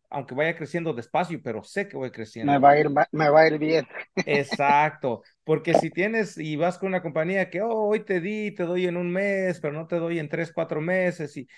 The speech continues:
Speaker 1: no hay consistencia, y esa, y
Speaker 2: No hay
Speaker 1: eso es algo que,
Speaker 2: consistencia.
Speaker 1: y eso es
Speaker 2: Sí.
Speaker 1: algo que como nosotros como compañías, como empleadores, tenemos que hacer primero, y eso es algo que yo creo que por eso
Speaker 2: Ujú.
Speaker 1: muchas, muchas compañías, muchos pintores como nosotros, como tú,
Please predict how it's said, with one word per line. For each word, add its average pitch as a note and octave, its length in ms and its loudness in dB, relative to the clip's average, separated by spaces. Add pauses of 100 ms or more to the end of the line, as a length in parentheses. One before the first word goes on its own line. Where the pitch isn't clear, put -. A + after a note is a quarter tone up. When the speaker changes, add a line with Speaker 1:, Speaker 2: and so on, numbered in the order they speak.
(140)
Speaker 1:
no D3 120 -4
hay G3 120 2
consistencia, E3 1080 -6
y C3+ 220 -6
esa, D3 260 -6
y C#3 160 -4
Speaker 2:
No C#3+ 80 0
hay D3 100 -2
Speaker 1:
eso D#3+ 100 0
es D#3 120 2
algo D3 340 -2
que, B2+ 300 -4
Speaker 2:
consistencia. A#2+ 140 -8 (240)
Speaker 1:
y C#3 160 0
eso D#3+ 180 2
es D#3 120 8
Speaker 2:
Sí. - 0 -
Speaker 1:
algo E3+ 360 -2
que C3 280 -4
como C3 420 -6
nosotros D#3 540 -8
como B2+ 560 -8
compañías, C#3 720 -4
como B2 240 -10
empleadores, C3+ 600 -4
tenemos D#3+ 500 -6
que C#3 120 -8
hacer C#3 320 -6
primero, B2+ 680 -6
y C#3+ 160 -2
eso D3 160 -4
es C#3+ 80 -8
algo D#3 240 -2
que C#3 80 -10
yo C#3 160 -6
creo D3+ 180 -6
que B2+ 240 -8 (300)
por C#3+ 180 -4
eso C#3 180 -4
Speaker 2:
Ujú. - 20 -6
Speaker 1:
muchas, C#3+ 440 -10
muchas E3 460 -6
compañías, B2+ 500 -10
muchos D#3+ 440 -8
pintores C3 720 -4
como A#2+ 220 -12
nosotros, B2 600 -8
como A2 280 -12
tú, D#3 380 -6